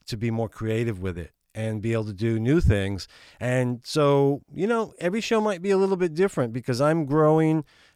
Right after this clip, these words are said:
uh, I'm changing, I'm testing new things. Uh, I certainly love your feedback. You know, if you don't like it, eh, you don't have to tell me, uh, because,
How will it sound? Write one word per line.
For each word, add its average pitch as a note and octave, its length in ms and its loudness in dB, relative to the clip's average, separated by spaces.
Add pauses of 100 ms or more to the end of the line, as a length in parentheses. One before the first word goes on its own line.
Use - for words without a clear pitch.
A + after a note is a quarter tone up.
uh, A2 140 -12
I'm D3 260 0
changing, D3 480 0
I'm C3 160 0 (120)
testing D#3 520 0
new D3 200 2
things. C#3+ 600 0 (360)
Uh, A#2 240 -8
I B2+ 100 -2
certainly D3 400 2
love C#3 300 4
your C3+ 100 2
feedback. D#3 920 0 (380)
You C#3 180 -2
know, C3+ 260 4
if D3 180 -6
you G#3 60 -2
don't G#3 220 0
like D#3 320 0
it, D#3+ 240 -2 (360)
eh, A#3 220 -4 (160)
you E3 100 -2
don't G#3 160 4
have G#3+ 200 2
to F3+ 100 -4
tell D3+ 240 4
me, D#3+ 240 2 (140)
uh, D3 260 2
because, D3 480 0